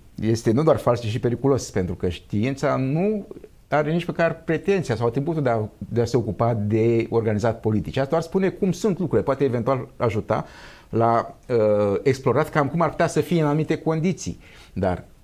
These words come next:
cum anume să le facem, acolo intră mult mai multe lucruri de natură culturală, legate de aspirații, legate de, uh, multe alte elemente, uh,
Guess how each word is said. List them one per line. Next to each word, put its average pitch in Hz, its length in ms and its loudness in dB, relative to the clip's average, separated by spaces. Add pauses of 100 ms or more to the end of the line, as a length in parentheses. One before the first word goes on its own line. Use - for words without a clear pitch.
cum 185 160 4
anume 151 260 0
să - 160 -2
le 113 100 4
facem, 143 360 -2
acolo 113 220 0
intră 135 160 -2 (320)
mult 208 180 -2
mai 143 100 0
multe 117 260 0
lucruri 98 320 -2
de 110 60 -2
natură 117 280 0
culturală, 131 840 0 (120)
legate 117 280 -2
de 123 80 0
aspirații, 143 640 -2
legate 113 400 0
de, 120 420 2 (380)
uh, 113 220 0 (920)
multe 160 420 0
alte 147 260 4
elemente, 123 640 4 (380)
uh, - 60 -2